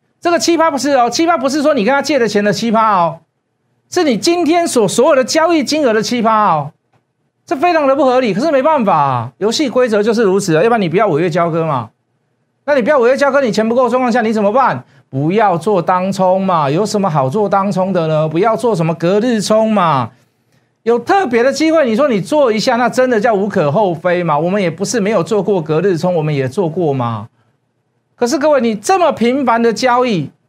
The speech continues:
你真的是把你自己当少年股神吗？你只是沧海一粟，你只是股票市场里面的小白而已吧，对不对？我等下，我等下讲网友，网友等下又来我这边留言来骂我了。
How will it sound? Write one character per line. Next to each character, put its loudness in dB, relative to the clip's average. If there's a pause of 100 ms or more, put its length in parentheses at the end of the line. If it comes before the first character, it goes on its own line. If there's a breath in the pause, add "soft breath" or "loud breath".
你 -4
真 0
的 2
是 -4
把 2
你 0
自 -4
己 0
当 -2
少 0
年 -2
股 -4
神 -4
吗？ -2 (1300)
你 0
只 -4
是 -2
沧 0
海 2
一 -2
粟， 0
你 2
只 -4
是 0
股 -2
票 2
市 -2
场 0
里 0
面 0
的 2
小 0
白 0
而 0
已 -2
吧， 0 (1400)
对 -4
不 0
对？ 2
我 2
等 2
下， 2
我 0
等 0
下 2
讲 -2
网 2
友， 2
网 2
友 2
等 0
下 2
又 2
来 2
我 2
这 0
边 0
留 2
言 0
来 0
骂 2
我 -4
了。 -8